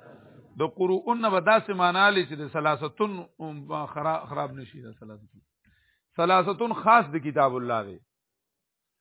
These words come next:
قطعی الثبوت. خاص د کتاب الله دی. دی به نه خرابېږي لکه. خاص دی. ولې؟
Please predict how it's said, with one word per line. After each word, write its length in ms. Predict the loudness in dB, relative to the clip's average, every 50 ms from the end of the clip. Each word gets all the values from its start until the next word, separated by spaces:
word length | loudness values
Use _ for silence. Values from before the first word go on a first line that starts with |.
| _ _ _ _ _ _
قطعی 600 | 4 4 4 4 0 -2 0 2 2 2 4 2
الثبوت. 760 | 0 0 -2 -6 -4 -2 -2 0 0 0 0 -2 -2 -6 -10 _ _ _ _ _ _ _ _ _ _ _ _ _ _ _ _ _ _ _ _ _ _ _ _ _ _ _ _ -6
خاص 300 | 2 6 6 6 6 4 0
د 40 | -8 -10
کتاب 300 | -10 -4 -2 0 0 0
الله 260 | -2 -4 -4 -4 -4 -4
دی. 120 | -6 -8 -12 _ _ _ _ _ _ -20
دی 260 | -10 -2 4 4 6
به 120 | 6 6 4
نه 80 | 4
خرابېږي 500 | 2 2 2 2 2 2 0 -6 -10 -12 -14
لکه. 240 | -14 -16 -18 -20 -20 _ _ _ _ _ _ _ _ _ _ _ _ _ _ _ _ _ _ _ _ _ _ _ _ _ _ _ _ _ _ _ _ _ _ _ _ _ _ _ _ _ _ _ _ _ _ _ _
خاص 280 | 2 4 4 4 4 2 -4 _
دی. 120 | -18 -18 -18 -20 _ _ _ _ _ _ _ _ _ _ _ _ _ _
ولې؟ 260 | 4 6 8 8 8